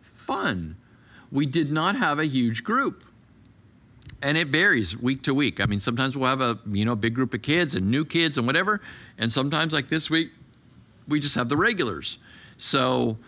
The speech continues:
uh, I had Pastor Craig and two of his kids. His daughter is in a dance program right now, so she wasn't there. And I had another man that doesn't go to our church, but brings his kids.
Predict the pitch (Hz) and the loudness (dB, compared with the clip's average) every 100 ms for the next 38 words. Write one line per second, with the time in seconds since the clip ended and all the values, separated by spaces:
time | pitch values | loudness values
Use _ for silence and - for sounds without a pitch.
0 | - - - 110 107 101 123 113 127 127 | -20 -10 0 2 4 2 2 2 0 0
1 | 143 120 139 151 147 139 120 113 - 170 | -2 0 2 2 0 0 2 2 2 0
2 | 147 147 147 - - 123 151 - - 135 | 2 2 2 0 0 2 0 -2 -4 0
3 | 120 101 107 123 135 131 117 117 117 104 | 0 0 0 0 2 2 2 0 0 0
4 | 113 123 123 - 113 104 107 104 101 92 | 0 -2 -4 -4 -2 0 0 0 -2 -4
5 | 98 110 101 90 120 110 110 101 90 95 | -4 -4 -4 -2 -2 0 -2 -4 -4 -4
6 | 104 139 - - - - - 107 107 107 | -4 -6 -14 -20 -20 -18 -2 2 2 2
7 | 107 107 110 113 104 107 120 127 123 117 | 2 2 2 2 2 2 2 2 2 2
8 | 107 104 113 120 120 113 156 170 123 107 | -2 0 2 2 2 0 0 2 2 2
9 | 101 127 127 113 120 131 113 120 104 - | 2 0 -2 -4 0 0 2 0 0 -2
10 | 92 92 131 - | -4 -4 -4 -8